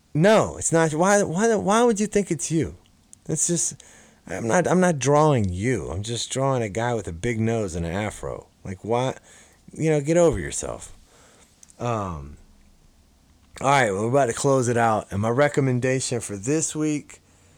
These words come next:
I really don't wanna do two musicians in a row, but, um, I'm gonna go with it, man. Uh, I've been listening to this guy, Rayland Baxter.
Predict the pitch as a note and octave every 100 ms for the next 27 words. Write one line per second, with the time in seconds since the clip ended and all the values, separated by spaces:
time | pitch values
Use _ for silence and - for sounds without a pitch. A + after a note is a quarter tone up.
0 | _ _ _ _ - B2 C#3 C#3 C3 A#2+
1 | A#2 A2 G#2+ G#2+ G#2 G2 F2 _ _ -
2 | - C#3+ C3+ B2 G#2 G#2+ B2 - A2 G2+
3 | G#2 F#2+ F#2 G2+ F#2 D#2+ C#2+ - - -
4 | - - _ - F2+ G#2+ A2 G#2+ - -
5 | - - _ _ _ _ _ _ _ _
6 | _ _ - G#2 F#2 D#2+ D2+ C2 G#2 G#2
7 | - _ - _ - - C#3+ E3+ E3+ G3+
8 | D#3 A2 F#2+ G#2+ A#2 - - - _ -
9 | A2 G#2 G2+ G#2+ C#3 C#3+ - C#3+ C3+ B2+
10 | C#3 C3 B2 A#2+ - B2+ A#2+ A#2 A2 G2+
11 | - - - - G2+ A#2+ C#3+ E3 E3 D3
12 | G#2+ F2 A#2 A#2+ - - D#2+ B1 -